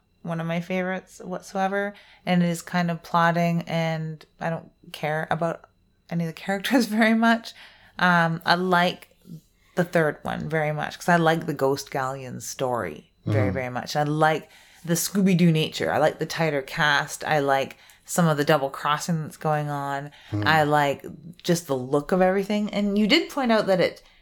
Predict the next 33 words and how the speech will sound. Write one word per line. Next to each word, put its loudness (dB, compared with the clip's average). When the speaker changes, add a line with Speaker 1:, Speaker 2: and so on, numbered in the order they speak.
Speaker 1:
does 4
have 2
the 4
least 2
amount 2
of 0
Blind 2
Dead. 4
We 2
get 4
really, 4
they're 4
very 2
stingy, -4
like -8
you -8
said. -4
Speaker 2:
Mm-hmm. 0
Speaker 1:
And 2
it -4
just 2
never 0
dawned 2
on 4
me 4
'cause -4
I 0
just -6
like -2
that -4
movie -4
so -6
much. -8